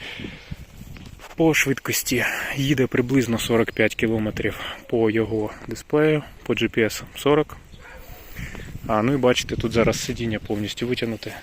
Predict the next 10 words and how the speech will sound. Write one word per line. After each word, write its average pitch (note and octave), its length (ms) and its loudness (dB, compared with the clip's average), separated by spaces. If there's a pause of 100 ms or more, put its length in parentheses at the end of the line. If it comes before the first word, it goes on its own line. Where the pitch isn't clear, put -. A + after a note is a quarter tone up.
(720)
Воно C#3 180 2
так - 200 0
не C#3 80 0
любить. D#3+ 400 -2 (1600)
Треба C3 220 0
трошки - 520 2 (240)
спустити. - 600 0 (4000)
Тому A#2+ 200 -2
що - 160 -4
може A2+ 400 -2